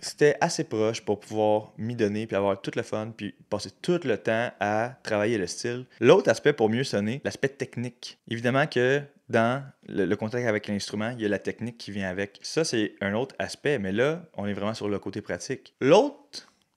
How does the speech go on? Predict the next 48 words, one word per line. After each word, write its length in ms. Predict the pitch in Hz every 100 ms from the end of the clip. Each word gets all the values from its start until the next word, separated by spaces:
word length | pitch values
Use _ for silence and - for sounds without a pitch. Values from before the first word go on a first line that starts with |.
| -
côté 220 | 123 135
de 40 |
la 60 | 117
médaille, 420 | 113 101 107 147 -
parce 120 | -
qu'il 260 | 107 98 -
y 100 | 104
a 40 |
toujours 300 | 104 101 101 -
un 80 |
autre 160 | 101 101
côté 320 | 104 - 110
à 40 | 101
la 60 |
médaille, 360 | 98 95 127 160 _ - - - _
c'est 520 | - - 185 262 302 _ -
le 300 | 110 110 - _ _ - 110
gear. 420 | 117 147 202 247 -
Mais 200 | 120 185 -
encore 340 | 151 165 160
là, 180 | 156 180
si 180 | 208 220
on 80 | 196
priorise 580 | 170 147 127 147 160 143
de 60 |
la 80 | 104
bonne 180 | 117 131
façon, 520 | 110 101 117 117 131 _ - - _ _ _ -
on 60 |
n'a 80 | 113
pas 80 | 147
besoin 500 | 143 127 147 156 185 196 -
de 220 | 107 107
devenir 380 | 107 101 104 98
fou 300 | - - 151
avec 240 | 107 85
ça. 140 | - - - -
On 100 | 107
va 60 |
commencer 340 | 117 143 143 196
avec 140 | 135
quelque 100 | 120
chose 120 | 156
de 60 | 120
ben, 200 | 98 151
ben, 100 | 151
ben 140 | 123
simple. 340 | 104 131 143